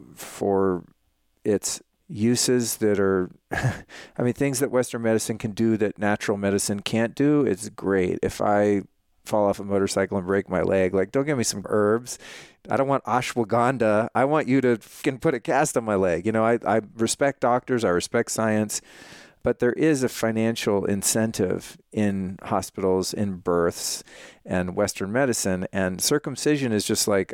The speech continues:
I think it's like an extra two hundred fifty bucks. Eh, they just tack on your bill. And it's just, if you don't say shit, they're gonna do it to your kid. It's just part of the schedule, you know? Like, um, you know, out of God and the vaccine thing, we don't, we're not even gonna get into that. But, um,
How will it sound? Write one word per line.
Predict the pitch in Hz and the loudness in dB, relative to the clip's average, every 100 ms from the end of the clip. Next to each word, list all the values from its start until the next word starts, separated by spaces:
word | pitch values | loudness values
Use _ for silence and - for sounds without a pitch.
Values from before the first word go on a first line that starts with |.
| - | -2
I | |
think | 143 143 | 0 0
it's | - | 0
like | 113 | -2
an | 107 | -2
extra | 107 - - | -4 -4 -8
two | - 120 | -4 -2
hundred | 110 | -2
fifty | - 117 - | -2 -4 -2
bucks. | 107 110 113 - | 0 0 0 0
Eh, | 180 160 | 0 0
they | 107 | 0
just | 107 - | -2 0
tack | 104 104 | 0 0
on | 101 98 | -2 -2
your | 95 | 0
bill. | 135 123 92 | 2 2 2
And | 92 | 0
it's | 92 | 0
just, | 110 - - - - | -2 -2 -8 -20 -20
if | - | -4
you | 156 | 2
don't | 262 - | 2 2
say | - 113 156 | 2 2 2
shit, | - - - | 0 -8 -4
they're | 127 | -2
gonna | 139 123 | 0 0
do | 107 185 | 2 2
it | 151 | 2
to | - | 0
your | 95 | -2
kid. | 87 175 156 | 0 0 0
It's | 101 | 0
just | - 127 - | -2 -4 -2
part | 131 143 | 0 0
of | 107 | -2
the | 104 | -4
schedule, | - 185 202 - - - | -2 -2 -2 -4 -8 -8
you | 107 | -4
know? | 98 104 147 _ _ - - - - - - | -2 -4 -6 _ _ -20 -20 -20 -20 -20 -10
Like, | - 95 92 - | -2 0 -2 -4
um, | - 87 87 - _ - | -4 -4 -8 -16 _ -14
you | 110 | -8
know, | - | -6
out | 73 | -6
of | 69 | -4
God | - 90 80 80 | 0 2 2 -2
and | 87 | -4
the | 85 | -2
vaccine | 90 82 - 139 | -2 -2 -2 -2
thing, | 107 92 | -2 -2
we | 92 | 0
don't, | 98 | 0
we're | 87 80 | 0 0
not | 104 98 | 0 0
even | 92 | -2
gonna | 90 | -2
get | 101 | -2
into | 95 90 | -2 0
that. | 101 107 92 | 2 2 2
But, | 98 92 - | 0 -2 0
um, | 87 80 | -4 -4